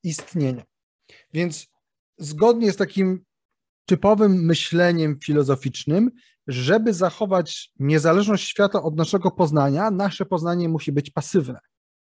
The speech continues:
Tak, nasza świadomość nie, nie może niczego dodawać do, y, poznania,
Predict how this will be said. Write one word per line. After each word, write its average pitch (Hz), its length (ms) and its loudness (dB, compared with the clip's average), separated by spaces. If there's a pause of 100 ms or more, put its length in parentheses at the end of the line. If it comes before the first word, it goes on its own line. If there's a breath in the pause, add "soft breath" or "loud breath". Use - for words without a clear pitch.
(460)
Tak, 139 140 0
nasza 170 360 2
świadomość 180 420 -2
nie, 180 100 2 (120)
nie 160 180 -4
może 175 260 0
niczego 190 500 0
dodawać 175 580 0
do, 185 460 0 (720)
y, 139 140 2
poznania, 143 480 0